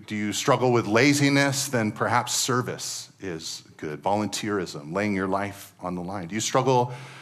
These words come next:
with greed or with fear about finances? Then, um, generosity would be a good practice for you because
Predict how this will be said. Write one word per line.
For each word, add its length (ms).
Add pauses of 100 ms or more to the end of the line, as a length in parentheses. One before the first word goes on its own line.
(220)
with 400
greed 520
or 200
with 440
fear 560
about 380
finances? 880
Then, 400
um, 380
generosity 760 (300)
would 180
be 320 (100)
a 80
good 360
practice 480
for 160
you 200
because 380